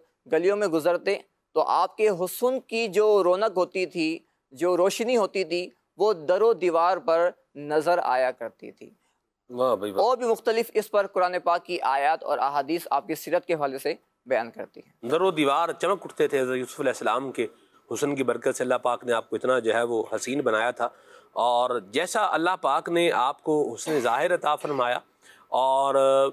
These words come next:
Speaker 2: ویسے ہی اللہ پاک نے آپ کو حسن باطن بھی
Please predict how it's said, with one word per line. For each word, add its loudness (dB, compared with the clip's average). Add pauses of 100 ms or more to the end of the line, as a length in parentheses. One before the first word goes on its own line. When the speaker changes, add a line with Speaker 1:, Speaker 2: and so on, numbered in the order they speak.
(440)
Speaker 2:
ویسے -2
ہی 2
اللہ 2
پاک 0
نے 0
آپ 0
کو -4
حسن -2
باطن -2
بھی 0